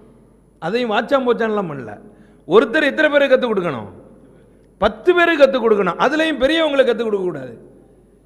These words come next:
ஏன்னா அங்க கழுத வயசானதுக்கு பிறகு ஒண்ணும் ஏறாது, எதை சொன்னாலும் புரியாது.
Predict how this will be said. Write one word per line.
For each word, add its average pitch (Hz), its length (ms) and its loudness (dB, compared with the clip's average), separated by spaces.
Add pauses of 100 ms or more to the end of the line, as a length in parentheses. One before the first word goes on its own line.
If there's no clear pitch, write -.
(160)
ஏன்னா 254 200 2
அங்க 285 200 0
கழுத 285 280 2
வயசானதுக்கு 262 480 0
பிறகு 262 180 -4
ஒண்ணும் 247 300 -4
ஏறாது, 208 360 -4 (1400)
எதை 214 320 0
சொன்னாலும் 269 460 -2
புரியாது. 220 520 -4